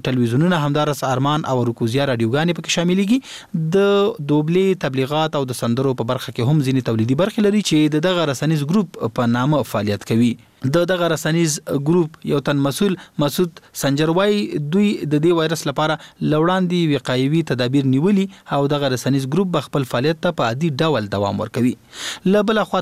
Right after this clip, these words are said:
تر اوسه په دې وایرس د اخته شویو خبریالانو کره شمیر نه دی په ډاګه شوی او د عامې روغتیا وزارت هم په دې برخه کې څه نه وایي، خو دومره زیاتوي چې په خبریالانو کې د دې وایرس خپرېدا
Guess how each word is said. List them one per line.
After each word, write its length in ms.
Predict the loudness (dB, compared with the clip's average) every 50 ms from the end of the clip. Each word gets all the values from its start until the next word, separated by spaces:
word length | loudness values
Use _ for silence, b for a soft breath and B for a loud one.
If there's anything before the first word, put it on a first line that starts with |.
| -2 0
تر 80 | 0 0
اوسه 180 | 0 0 -2 -2 -2
په 80 | 0 0
دې 80 | 2 2 2
وایرس 260 | 0 0 -2 -2 -2 -4
د 40 | -4
اخته 220 | -2 -4 -4 -4 0
شویو 260 | 0 2 2 2 0 0 -2
خبریالانو 580 | -4 -2 -2 -2 0 0 0 0 2 2 2 0 0 -2 -2
کره 220 | -2 0 0 -2 -2 -2
شمیر 560 | -2 -2 0 0 2 2 2 2 0 0 -2 -2 0 0
نه 80 | 2 2
دی 80 | 0 -2
په 160 | -2 -2 -2
ډاګه 240 | -2 -2 -2 -4 -2
شوی 180 | -2 0 0 0
او 20 | 0
د 160 | 0 -2 -2
عامې 160 | 0 0 -2 -2
روغتیا 220 | -2 -2 -2 -2 0
وزارت 340 | -2 -2 -2 -2 0 0 2
هم 60 | 2 0
په 420 | -2 -8 -14 -16 -6 -4 0 0
دې 140 | 0 0 0
برخه 240 | -2 -4 -6 -6 -2
کې 240 | 0 0 0 -2 -2 -2
څه 100 | 0 0 2
نه 40 | 2 2
وایي، 240 | 0 0 -2 -4 -2 0
خو 100 | 0 0 2 2 2
دومره 240 | 4 4 4 2 -2 -4 -6 -4 -2
زیاتوي 340 | -2 -2 0 0 0 0 0
چې 320 | -2 -2 -4 -6 -18 -20 _ -2 0
په 180 | 0 0 0 -2
خبریالانو 600 | -2 -2 0 0 0 0 0 0 0 -2 -2 -2
کې 160 | -2 -4 -2
د 40 | 0 0
دې 40 | 0 0
وایرس 260 | 0 0 -2 -4 -6 -8
خپرېدا 400 | -6 -4 -2 -2 -2 -2 0 -2